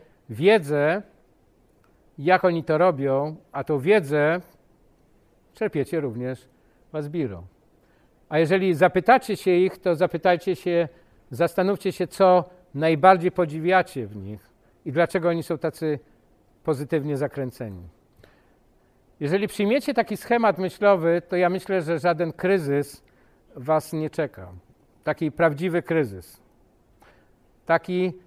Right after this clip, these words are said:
co chłopak, z którym miałem do czynienia kiedyś, chłopak, który, którego dziewczyna rzuciła, <clears throat> wszedł na dach wieżowca w Ursusie i chciał się rzucić, e, w dół. I mój k-,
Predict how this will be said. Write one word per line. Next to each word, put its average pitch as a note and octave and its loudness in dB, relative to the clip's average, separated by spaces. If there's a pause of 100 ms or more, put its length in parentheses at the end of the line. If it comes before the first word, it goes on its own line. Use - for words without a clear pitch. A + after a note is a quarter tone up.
(460)
co D#3 4
chłopak, E3 2 (380)
z - -20
którym D3 -10 (140)
miałem D3+ -4
do D3 -8
czynienia D#3 -8
kiedyś, D3+ -8 (440)
chłopak, D#3 -2
który, D3 -4 (480)
którego D3+ -4
dziewczyna D#3 -4
rzuciła, C3+ -2 (420)
<clears throat> - -10
wszedł D#3+ -6
na D3 0 (160)
dach D3 -2
wieżowca C#3 -4
w C3 -6
Ursusie D3 -8
i C#3 -6
chciał C3+ -8
się C3 -10
rzucić, B2+ -12
e, A#2+ -8 (180)
w B2+ -12
dół. B2+ -6 (2500)
I C3 -10
mój F3 0
k-, - -20